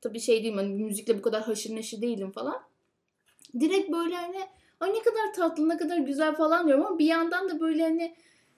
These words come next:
e, çok da şey yapamıyordum, hani, ne bileyim, sadece benim denk geldiğim hani bir şarkıymış gibi geliyor. Çünkü o, bilmiyorum falan ama sonrasında bir baktım ki hani aslında bütün dünya tarafından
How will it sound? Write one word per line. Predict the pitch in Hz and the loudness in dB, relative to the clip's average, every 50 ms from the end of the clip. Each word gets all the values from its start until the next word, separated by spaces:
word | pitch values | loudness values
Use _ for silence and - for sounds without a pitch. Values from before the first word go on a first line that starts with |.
| _ _ | _ _
e, | - - - - _ - | -20 -20 -20 -20 _ -2
çok | - 320 320 - - | 2 2 2 2 2
da | 330 | 0
şey | 330 - 349 | 2 6 8
yapamıyordum, | 302 294 294 320 320 311 311 294 254 226 220 208 202 196 190 - - - - | 8 8 8 6 6 8 8 8 8 8 6 2 0 -2 -4 -6 -8 -8 -6
hani, | 226 226 214 214 208 202 190 - - - - - _ - - _ _ _ _ _ _ _ _ _ _ _ | -6 -6 -4 -4 -4 -4 -6 -6 -10 -14 -18 -20 _ -20 -20 _ _ _ _ _ _ _ _ _ _ _
ne | - 254 | -4 -4
bileyim, | 226 202 190 190 | -4 -2 -4 -4
sadece | 196 - 254 247 254 254 285 226 | 2 6 8 8 8 8 8 8
benim | 254 254 247 294 277 247 | 8 10 10 10 10 10
denk | 240 226 214 208 - | 8 6 6 4 2
geldiğim | 220 202 202 196 190 185 202 196 226 | 2 4 4 2 2 2 0 -2 0
hani | 226 202 190 190 175 180 - - _ - | 0 0 0 0 -2 -2 -6 -10 _ -4
bir | 208 240 | -2 0
şarkıymış | 247 - 269 247 247 247 254 254 269 254 254 247 247 233 | 6 8 8 10 10 8 8 6 6 6 6 6 6 4
gibi | 214 214 202 202 | 0 -2 -2 0
geliyor. | 240 294 330 - | 2 2 2 2
Çünkü | 285 254 247 269 | 0 0 4 6
o, | 254 233 226 240 233 - | 6 6 6 2 0 -4
bilmiyorum | 226 214 254 269 247 240 196 180 180 175 | -6 -4 -2 0 0 0 0 0 -2 -4
falan | 202 220 233 285 339 311 | -6 -8 -6 -6 -4 -4
ama | 294 311 320 330 | -2 -2 -2 -2
sonrasında | 320 - 311 294 285 294 294 - 302 302 302 285 | -2 0 0 2 2 2 0 -2 -2 -4 -2 -4
bir | 302 277 | -4 -4
baktım | 233 214 214 - - - 202 214 | -4 -4 -6 -6 -10 -14 -14 -12
ki | - - 277 254 | -8 -6 -4 -4
hani | 247 240 240 | -4 -4 -4
aslında | 240 240 233 - - 220 233 247 240 233 - _ _ _ - | -6 -6 -8 -8 -8 -6 -6 -6 -6 -6 -10 _ _ _ -12
bütün | 208 208 214 214 - 285 254 240 233 - - - - 196 | -10 -10 -8 -6 -2 0 2 2 0 0 -6 -12 -12 -10
dünya | 196 214 214 220 226 233 226 233 233 | -6 -4 -2 0 0 2 2 2 2
tarafından | 233 233 202 202 196 202 190 190 196 196 240 269 294 | 2 0 0 -2 -4 -6 -8 -10 -10 -10 -10 -10 -10